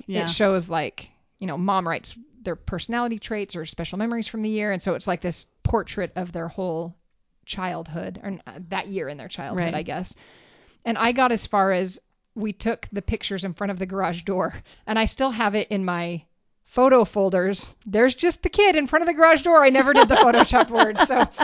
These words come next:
Speaker 1: <laughs> it's like those Pinterest, nailed it.
Speaker 2: <laughs> Yeah.
Speaker 1: That's as far as I got on that one.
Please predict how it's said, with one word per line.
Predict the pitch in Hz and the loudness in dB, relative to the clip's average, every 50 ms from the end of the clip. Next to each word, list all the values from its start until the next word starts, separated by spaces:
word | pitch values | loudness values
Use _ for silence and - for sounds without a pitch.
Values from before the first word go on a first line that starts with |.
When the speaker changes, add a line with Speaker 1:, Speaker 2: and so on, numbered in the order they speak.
| - - - - 247 - _ | -4 -4 -8 -10 -10 -10 _
Speaker 1:
<laughs> | - - - - - 262 - - - - 262 - | -4 -4 -4 -4 -4 -8 -12 -14 -12 -12 -10 -6
it's | - 262 226 - | -6 -6 -2 0
like | 277 269 220 226 | 0 0 2 2
those | 240 226 208 - | 0 -2 -2 -4
Pinterest, | _ - 220 202 185 - 202 202 180 - - - - _ _ _ | _ -6 -6 -6 -6 -4 -4 -4 -4 -6 -10 -18 -20 _ _ _
nailed | 196 196 262 370 415 381 359 320 | -4 -2 0 2 4 4 6 8
it. | 311 302 302 - - _ 262 - - - 285 - - 277 262 - - | 8 8 8 6 2 _ 0 0 6 8 8 8 8 4 0 2 4
Speaker 2:
<laughs> | |
Yeah. | 254 214 - - - 220 - - 262 226 - _ - 247 - _ _ 254 - _ _ - - - _ | 4 4 6 4 2 2 2 0 -4 -4 -4 _ -10 -12 -12 _ _ -20 -20 _ _ -16 -16 -14 _
Speaker 1:
That's | - 269 - 214 | -6 -6 -6 -6
as | - - | -8 -6
far | 196 180 | -6 -6
as | 190 175 | -6 -8
I | 180 170 | -10 -12
got | - - - | -12 -12 -12
on | - - | -12 -14
that | - - - | -14 -16 -16
one. | - - - | -14 -16 -16